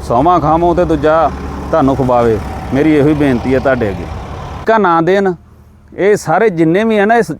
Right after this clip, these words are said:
ਇਹ, ਇਹ ਜਾਣ ਬੁੱਝ ਕੇ ਦਿੰਦੇ ਆ, ਇਹ ਚੋਰ ਹੋਣਗੇ ਖੁਦ। ਜੇ ਦਿੰਦੇ, ਕਿਉਂ ਦਿੰਦੇ ਆ? ਮੇਰੇ ਤੋਂ ਨਹੀਂ ਕੀ ਲੈ ਜਾਂਦਾ ਆ ਕੇ।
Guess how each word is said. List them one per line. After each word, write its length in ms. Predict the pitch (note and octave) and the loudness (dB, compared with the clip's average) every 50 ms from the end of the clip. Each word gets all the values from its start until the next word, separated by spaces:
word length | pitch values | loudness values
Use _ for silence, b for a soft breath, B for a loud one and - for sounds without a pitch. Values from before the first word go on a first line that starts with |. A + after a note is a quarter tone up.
| - - | -6 -2
ਇਹ, 320 | E3+ F#3 F#3+ G3 G3 - | 0 2 4 4 2 2
ਇਹ 180 | B2 F#3 G3+ F#3+ | 2 2 2 2
ਜਾਣ 300 | E3 D#3+ D#3+ D#3 E3 E3+ | 2 2 2 2 2 2
ਬੁੱਝ 200 | D#3 F3+ F#3 G3+ | 2 0 0 0
ਕੇ 100 | G3 G#3+ | 0 0
ਦਿੰਦੇ 340 | F3+ E3+ C#3+ A#2+ B2 A#2+ A2+ | 2 2 2 2 2 0 0
ਆ, 60 | G2 - - - | -2 -4 -4 -6
ਇਹ 60 | E3 | -4
ਚੋਰ 340 | - - F3+ F3+ F#3 G3+ G#3+ | 0 0 2 2 4 4 4
ਹੋਣਗੇ 300 | G#3+ G#3+ F#3 E3 E3 D#3+ | 2 2 2 2 0 0
ਖੁਦ। 300 | - C#3+ D3 C#3+ C3 A2+ - _ - - - - - - _ _ _ - _ _ _ - | 0 0 0 0 0 -2 -4 _ -20 -16 -12 -12 -12 -12 _ _ _ -20 _ _ _ -4
ਜੇ 120 | A2+ D#3 D#3 | -2 0 2
ਦਿੰਦੇ, 360 | C#3+ D3 C#3+ B2+ C#3+ D3+ C#3 | 2 2 4 4 4 2 2
ਕਿਉਂ 220 | - F3+ F3+ F#3 | 2 2 2 2
ਦਿੰਦੇ 300 | F3 F#3+ F#3+ E3+ F#3+ G3 | 2 2 2 2 2 2
ਆ? 40 | G3 | 2
ਮੇਰੇ 200 | F3+ E3+ E3+ E3+ | 2 2 2 0
ਤੋਂ 120 | F3 G3 | 0 0
ਨਹੀਂ 120 | G3 G3+ G3+ | 0 0 0
ਕੀ 60 | G#3+ | 0
ਲੈ 200 | G#3 G#3 G3 F#3+ | 2 2 4 4
ਜਾਂਦਾ 300 | F#3 F3+ F3 F3 F3+ F3 | 2 2 2 2 2 2
ਆ 60 | E3 | 2
ਕੇ। 180 | C#3+ C#3+ C#3+ | 0 -2 -6